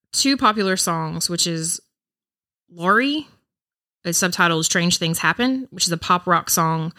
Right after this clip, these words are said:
from the nineteen sixties, composed by Milton C. Addington. And then there's also Bringing Mary Home, which is a bluegrass song from nineteen sixty-one by Joe Kingston and M K Scoza.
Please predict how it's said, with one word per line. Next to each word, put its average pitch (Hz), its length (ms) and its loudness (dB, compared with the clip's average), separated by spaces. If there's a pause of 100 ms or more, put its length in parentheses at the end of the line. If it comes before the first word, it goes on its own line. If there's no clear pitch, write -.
(340)
from 180 100 -2
the 175 80 4
nineteen 165 320 0
sixties, 220 600 0
composed 165 520 -2
by 156 420 0
Milton 170 380 0
C. 170 260 0
Addington. 240 640 0 (460)
And 180 100 4
then 175 80 6
there's 180 160 4
also 170 720 0 (560)
Bringing 202 480 4
Mary 175 280 4
Home, 175 580 2
which 175 120 0
is 180 60 2
a 170 60 4
bluegrass 196 420 2
song 156 400 -4 (160)
from 165 400 0 (760)
nineteen 165 320 -2
sixty-one 160 720 -2 (420)
by 160 340 2
Joe 180 300 2
Kingston 175 640 0
and 156 260 -6
M 160 200 -2
K 156 380 -6
Scoza. 156 520 -6